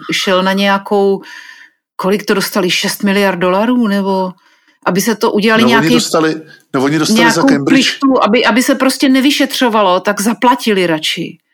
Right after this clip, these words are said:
Speaker 2: No, oni dostali největší, nejvě-, oni, že jo, oni, to bylo tu, to bylo za, vlastně za Cambridge Analytiku, jestli se nepletu,
Speaker 1: Jo.
Speaker 2: dostali pět miliard. A v ten okamžik, eh,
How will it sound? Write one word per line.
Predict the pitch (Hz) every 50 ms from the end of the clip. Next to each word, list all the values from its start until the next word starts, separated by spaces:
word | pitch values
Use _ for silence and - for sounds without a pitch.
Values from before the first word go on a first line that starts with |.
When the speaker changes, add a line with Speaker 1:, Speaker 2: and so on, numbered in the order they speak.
| _ _ _ -
Speaker 2:
No, | 131 127
oni | 131 147 165
dostali | 160 156 - - - 151 143 143 147 147
největší, | 139 131 123 117 131 131 131 - - 147 143 139 139 139 131 131 -
nejvě-, | 117 117 117 113 117 - - 120
oni, | 110 113 120
že | 113 135
jo, | 131 117
oni, | 107 113 113
to | 113 - 113
bylo | 117 127 123
tu, | 117 - - 127 120 117 107
to | - 117
bylo | 110 113 117
za, | 110 123 120
vlastně | 110 110 107 - 127 120
za | 123 113
Cambridge | - 123 113 113 117 117 117 -
Analytiku, | 117 110 107 104 92 113 104 - 120
jestli | 110 95 - -
se | - - 117
nepletu, | 113 117 - 143 - 202
Speaker 1:
Jo. | 196 190
Speaker 2:
dostali | - 180 - 127 123 120
pět | 123 127 - -
miliard. | 113 107 110 110 107 107 110 113 123 - _ - - - - - - - - - - - _ -
A | - 120 117 113 113 113 110
v | 107 - -
ten | - 127 120
okamžik, | 123 117 - 123 120 113 107 113 117 117 117 117 -
eh, | 120